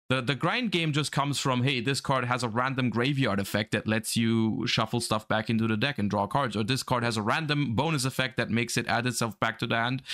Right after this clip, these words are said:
in the end phase. But that's never the main reason to play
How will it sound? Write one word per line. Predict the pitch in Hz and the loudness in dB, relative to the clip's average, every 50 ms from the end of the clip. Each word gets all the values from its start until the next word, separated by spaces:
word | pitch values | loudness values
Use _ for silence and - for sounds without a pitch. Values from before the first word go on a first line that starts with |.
| - - 113 | -6 -2 0
in | - 151 147 | 0 2 2
the | 175 180 | 2 0
end | 220 220 165 | 0 -2 -4
phase. | - - 76 - - - - - - - - | -4 -4 -4 -4 -6 -8 -10 -12 -14 -6 -4
But | - 123 - | -2 0 0
that's | 165 180 180 - - | 0 0 0 0 0
never | 143 151 156 165 156 | 0 2 2 2 0
the | 127 123 | 2 2
main | 113 113 131 139 139 139 127 | 2 2 2 2 2 2 2
reason | 127 127 120 117 120 117 | 2 2 2 2 0 0
to | - 110 | -2 -4
play | - - 110 107 107 104 98 | -2 0 2 2 2 2 2